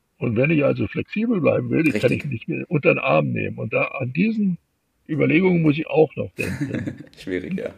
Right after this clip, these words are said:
Speaker 1: Aber es gibt noch sicherlich noch ein paar
Speaker 2: Ja.
Speaker 1: mehr. Lassen wir es erstmal dabei.
Speaker 2: <laughs>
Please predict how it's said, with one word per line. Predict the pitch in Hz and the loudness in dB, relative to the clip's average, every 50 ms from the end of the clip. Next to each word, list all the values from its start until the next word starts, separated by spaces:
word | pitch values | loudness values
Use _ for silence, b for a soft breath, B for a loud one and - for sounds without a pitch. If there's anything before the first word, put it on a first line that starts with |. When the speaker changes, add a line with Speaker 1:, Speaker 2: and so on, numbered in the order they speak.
| _ - | _ 4
Speaker 1:
Aber | 202 214 214 190 | 6 8 8 8
es | - - | 6 2
gibt | 208 - - | 0 2 6
noch | 180 180 131 | 6 6 6
sicherlich | 117 160 135 127 131 127 101 | 6 6 4 4 4 4 2
noch | - 120 | 0 -2
ein | - | -2
paar | - 127 123 113 | -2 -4 -4 -4
Speaker 2:
Ja. | 110 | -2
Speaker 1:
mehr. | 113 135 151 165 156 156 147 139 - 147 | 2 4 6 6 6 4 2 -2 -2 -2
Lassen | 147 156 - - - - | 0 2 2 2 2 0
wir | 160 | -6
es | 127 - - | -6 -4 -6
erstmal | - - _ - - - | -8 -8 _ -10 -10 -8
dabei. | 120 117 - - 113 | -8 -8 -8 -10 -18
Speaker 2:
<laughs> | - | -18